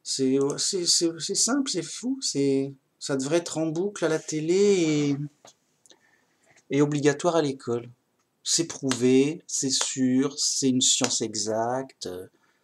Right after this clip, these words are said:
c'est utile, c'est bien, je, voilà, qu'est-ce que tu veux de plus ? C'est de l'or, c'est plus que de l'or.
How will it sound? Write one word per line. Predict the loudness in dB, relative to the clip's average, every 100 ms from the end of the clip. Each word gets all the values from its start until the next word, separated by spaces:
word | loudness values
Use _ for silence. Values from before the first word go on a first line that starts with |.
| _
c'est | -2 0 4 4
utile, | 4 -2 -4 -4 -4 -4 -4 -4 -4
c'est | -2 -2
bien, | -2 -8 -8 -10 -10 -10
je, | -12 -18 -20 _ _ _ -20
voilà, | -20 -20 -20 -18
qu'est-ce | -10 -8
que |
tu | -2
veux | -2
de | -2
plus ? | -10 -12 -12 -12 -14 -12 -14 -18 -20 -20 -20 -20 -20 _ _ _ -18 -18 _ _ _ -20 -4
C'est | 2 4
de | 4 4
l'or, | 6 6 2 0
c'est | 0
plus | 0 6 8
que | 8
de | 6
l'or. | 4 4 2